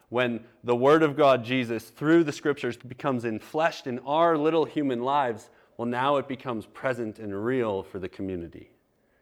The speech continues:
And Matt did a beautiful job of this last week. I mean, he literally choked back tears as he stumbled through, you know, reflecting on the will and testament that he wants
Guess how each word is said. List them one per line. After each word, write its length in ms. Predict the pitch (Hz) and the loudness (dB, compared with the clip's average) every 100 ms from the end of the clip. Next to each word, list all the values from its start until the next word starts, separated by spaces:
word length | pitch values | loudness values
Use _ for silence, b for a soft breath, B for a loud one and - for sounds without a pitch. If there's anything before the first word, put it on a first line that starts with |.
| b b b | b b b
And 140 | 123 127 | -4 0
Matt 320 | 127 160 165 | 2 0 0
did 100 | 147 | -6
a 60 | |
beautiful 360 | 127 165 170 156 | -2 -2 -2 -4
job 260 | 131 117 107 | 2 2 0
of 120 | 101 | -4
this 200 | 101 - | -8 -8
last 240 | 101 - | -12 -10
week. 240 | 107 87 - | -8 -8 -6
I 40 | |
mean, 260 | 113 110 90 _ b b b b - | -6 -6 -8 _ b b b b -8
he 60 | |
literally 300 | 123 127 131 127 | -4 0 0 -2
choked 380 | - 143 131 - | 0 0 0 0
back 320 | 135 123 123 | 2 2 0
tears 400 | - 143 123 107 | -6 -2 0 0
as 160 | 110 104 | -4 -6
he 80 | |
stumbled 540 | 113 - 123 127 113 90 | -12 -6 -4 -2 -4 -6
through, 560 | - 123 123 113 107 - _ - | -6 -2 0 0 -4 -10 _ -14
you 100 | 110 | -8
know, 200 | 101 101 | -6 -6
reflecting 680 | 98 95 131 123 - 123 | -8 -6 -4 -4 -2 -4
on 360 | 110 104 101 98 - b b b _ _ _ _ _ - | -2 -4 -4 -8 -12 b b b _ _ _ _ _ -16
the 200 | 101 104 | -8 -8
will 520 | 98 107 135 120 113 | -6 0 4 4 2
and 120 | 107 | -4
testament 540 | - 131 - 104 92 - | -6 -10 -8 -10 -10 -10
that 180 | 98 - | -12 -10
he 180 | 120 | -8
wants 420 | 117 104 95 - | -8 -8 -10 -16